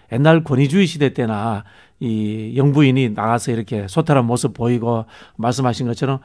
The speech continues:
패션 또는 식품, 어, 우리 김윤홍 여사, 이명박 대통령 김윤홍 여사 옛날에 한식 세계화 이런 거 활동하셨지 않습니까?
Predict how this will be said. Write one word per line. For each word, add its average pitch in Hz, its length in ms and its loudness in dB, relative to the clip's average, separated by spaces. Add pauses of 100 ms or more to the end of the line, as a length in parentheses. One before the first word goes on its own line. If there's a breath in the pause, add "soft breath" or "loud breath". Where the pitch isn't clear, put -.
패션 131 480 0 (320)
또는 147 140 0
식품, 160 480 -2 (420)
어, 117 240 -2
우리 135 140 0
김윤홍 180 460 6
여사, 127 200 -2
이명박 151 380 2
대통령 131 300 -2
김윤홍 170 320 4
여사 131 160 -2
옛날에 117 260 -2 (200 loud breath)
한식 156 280 0
세계화 127 260 0
이런 127 160 -2
거 113 60 -6
활동하셨지 120 460 -4
않습니까? 110 420 -8